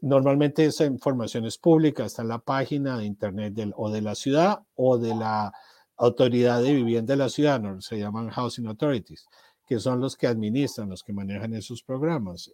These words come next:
Eh, o sea que es muy posible que sí exista ese programa, es muy posible que usted califique para él. ¿Quién le puede confirmar toda esa información? Su consejero de naca, que es el experto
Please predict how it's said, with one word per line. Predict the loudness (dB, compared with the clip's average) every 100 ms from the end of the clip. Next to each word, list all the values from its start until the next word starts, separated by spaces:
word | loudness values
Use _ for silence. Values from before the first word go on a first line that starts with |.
| -8
Eh, | -4 -4 -4 -8 _ _ _ _ _ _
o | -4
sea | 2 2
que | 6 4
es | 6
muy | 6 6
posible | 4 4 4 4 2
que | -2
sí | -2 0
exista | 0 0 -2 0 -2 -2
ese | -4
programa, | -8 -6 -4 -4
es | -4
muy | -2 -2
posible | -2 -2 -2 -2 -4
que | -8
usted | -6 -8
califique | -4 -4 -4 -10 -10
para | -6 -4 -2 -4
él. | -4 -8 -12 -20 _ _
¿Quién | 10 12 12
le |
puede | 10 10 12 10
confirmar | 8 4 4 2 0 2
toda | 0
esa | 0 -2
información? | -2 -2 -4 -6 -10 -10 _ _
Su | -16 -14
consejero | -12 -12 -12 -14 -12 -12
de | -10
naca, | -8 -8 -12 _ _ _ _
que | 2 4
es | 4 4
el | 2
experto | 2 2 4 4 6 6